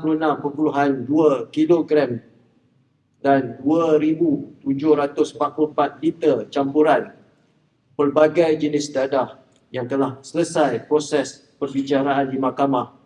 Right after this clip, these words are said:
bagi tempoh tahun dua kosong dua kosong sehingga dua kosong dua lima akan dilupuskan dengan nilai keseluruhan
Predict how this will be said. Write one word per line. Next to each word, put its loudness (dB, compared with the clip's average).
bagi -4
tempoh 2
tahun 2
dua 4
kosong 0
dua 2
kosong -4
sehingga -2
dua 2
kosong -2
dua -4
lima -4
akan 0
dilupuskan -4
dengan 0
nilai 4
keseluruhan 0